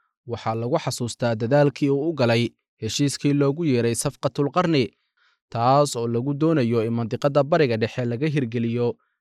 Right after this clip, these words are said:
dowlad ay leeyihiin Yahuudda oo si dhammaystiran ay u aqoonsan yihiin xukamta dawaaqiidda ah ee gobolka ka jirta,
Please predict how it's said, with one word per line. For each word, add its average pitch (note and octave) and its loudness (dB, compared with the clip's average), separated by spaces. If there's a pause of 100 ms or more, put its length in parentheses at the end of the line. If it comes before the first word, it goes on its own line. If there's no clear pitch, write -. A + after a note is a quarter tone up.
(120)
dowlad B2 0
ay C#3 2
leeyihiin E3 2
Yahuudda D3 2
oo A2+ 0
si - -6
dhammaystiran C#3 0
ay A#2+ 0
u D3 0
aqoonsan C#3+ -4
yihiin E3+ 0 (380)
xukamta C#3 -2
dawaaqiidda C#3+ 0 (120)
ah A#2 0
ee A2+ -2
gobolka C#3+ 2
ka F#3 -2
jirta, A#2 0